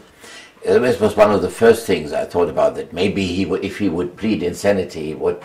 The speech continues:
what, what would be our reaction be? So I wanted to have some proof about his legal, about his, the state of mind, uh,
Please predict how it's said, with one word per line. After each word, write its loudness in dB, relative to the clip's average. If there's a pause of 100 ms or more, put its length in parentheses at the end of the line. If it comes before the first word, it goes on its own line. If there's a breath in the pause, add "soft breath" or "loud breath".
what, -4 (160)
what 2
would -2
be -4
our 0
reaction -2
be? -10 (320 loud breath)
So -4
I 6
wanted 0
to -2
have -2 (720)
some -6
proof -4 (300)
about -8
his -14
legal, -4 (180)
about 0
his, -14
the -10
state 2
of -2
mind, 0
uh, -6